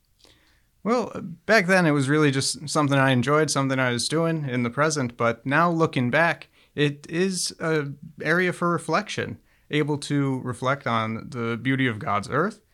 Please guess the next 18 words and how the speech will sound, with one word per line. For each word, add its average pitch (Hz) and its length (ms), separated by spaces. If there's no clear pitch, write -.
And 151 440
of 180 240
course, 233 220
there's 165 140
different 127 300
cultures 120 520
and 107 300
an 139 140
appreciation 123 720
for 117 120
that. 135 300
Of - 140
course, 107 260
I 107 60
like 98 220
the 107 80
cuisine 120 480
personally, 117 580